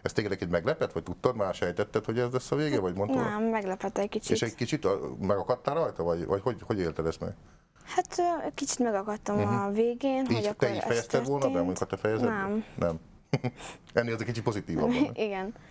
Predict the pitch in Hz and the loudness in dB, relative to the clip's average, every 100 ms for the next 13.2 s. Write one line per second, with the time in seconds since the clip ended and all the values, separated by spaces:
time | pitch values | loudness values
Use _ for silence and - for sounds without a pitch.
0 | - - 85 104 - - - _ _ _ | -14 -6 -4 -4 -8 -20 -20 _ _ _
1 | _ _ _ _ _ - - - - - | _ _ _ _ _ -20 -20 -20 -14 -4
2 | - - 104 107 - - - 98 120 101 | 0 2 4 2 0 -6 -2 0 2 0
3 | 95 82 71 85 82 80 - - 85 90 | 0 -2 0 0 2 0 -4 -6 -2 -2
4 | 92 95 117 110 87 80 - 87 82 82 | -2 -2 -2 -2 -4 -4 -2 -4 -4 0
5 | 85 80 78 - - 85 85 - - 90 | 0 0 -2 -4 -2 0 0 0 -4 -4
6 | 80 85 90 - 92 80 - 78 85 87 | -2 0 -2 -2 -4 -4 -4 -4 -2 -2
7 | 90 - 120 113 90 - - - - - | -2 -4 -6 -2 -4 -6 -18 -20 -20 -20
8 | - - 92 92 87 90 87 - 120 107 | -12 -2 0 0 0 0 0 2 2 0
9 | - - 82 - 80 80 87 76 - - | -2 0 2 2 2 0 -2 -4 -8 -16
10 | - - - - 82 82 87 90 117 98 | -20 -20 -18 -6 -2 0 2 2 0 -4
11 | - - 107 - 104 90 87 82 78 78 | -8 -4 -2 0 0 0 0 0 -2 -4
12 | - - - - - - - 82 - 67 | -4 -4 -4 -6 -10 -10 -4 -2 -2 -2
13 | 71 139 | -2 -4